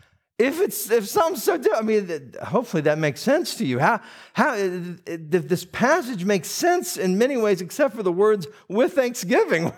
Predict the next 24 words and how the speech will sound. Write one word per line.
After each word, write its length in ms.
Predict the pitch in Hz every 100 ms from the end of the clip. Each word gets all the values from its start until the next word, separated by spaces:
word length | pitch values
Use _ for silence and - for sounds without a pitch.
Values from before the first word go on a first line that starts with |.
| -
<laughs> 220 | - - -
How 100 | 370
could 220 | - 381
you 80 | 359
be 80 |
with 180 | 339 254
thanksgiving? 840 | 277 285 277 247 359 302 165 113 - - - _ _ _ _ _ _ _ -
With 180 | 349
thanksgiving? 760 | - 165 - 151 196 440 466 320 - _ _ _ _
It, 200 | 175 175
it, 240 | - 160 -
how, 320 | - 147 185
how 240 | 143 202
does 140 | 240 196
that 220 | 202 160
go? 460 | 202 254 143 90 - _ _ _ _ _ _
You 120 | - 165
know, 120 | 143
"One 340 | 131 151 156
of 140 | 160 131
these 280 | 117 117
clauses 600 | 117 - 151 156 151 151
is 240 | 120 117 117
not 200 | 151